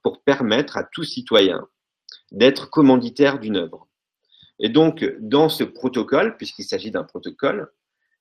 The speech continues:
euh, qui, qui se réveille à chaque contexte, euh,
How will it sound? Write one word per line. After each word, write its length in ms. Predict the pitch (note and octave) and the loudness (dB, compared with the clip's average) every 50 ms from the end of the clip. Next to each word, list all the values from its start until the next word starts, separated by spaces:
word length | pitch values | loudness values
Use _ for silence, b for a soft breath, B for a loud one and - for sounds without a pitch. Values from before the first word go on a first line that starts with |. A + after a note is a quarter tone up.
| _ _ - | _ _ -6
euh, 960 | F#2 F#2 F2+ F2+ F2 E2+ D#2+ E2 D#2+ D#2+ D2 D2 D2 D2 D2+ C#2 - - - - _ _ | -4 -2 -2 -2 -2 -4 -4 -4 -6 -6 -8 -10 -12 -14 -16 -16 -16 -18 -20 -20 _ _
qui, 500 | - - - G2+ G#2 G2+ G2 F2+ F2+ F2 | -20 -18 -14 -12 -6 -4 -4 -4 -4 -8
qui 120 | - G#2 | -12 -12
se 160 | - - B2+ | -8 -2 -2
réveille 680 | A2 G#2 G2+ A#2+ A#2 A2+ G#2 A#2+ B2 B2+ B2 G#2+ F#2+ - - - | -2 2 6 6 6 6 6 4 4 4 4 2 -2 -4 -4 -10
à 120 | - F#2+ - | -12 -10 -10
chaque 360 | - - A#2+ A2+ - - G2 - | -4 -2 -2 -2 -2 -6 -10 -8
contexte, 580 | - G#2 G2 - - A2+ A2+ - - - - G#2 | -6 -8 -6 -4 -4 -4 -4 -6 -12 -14 -10 -8
euh, 560 | F#2+ F2+ F2 F#2 E2 D2+ C#2 - - - | -6 -6 -6 -6 -8 -8 -10 -12 -16 -20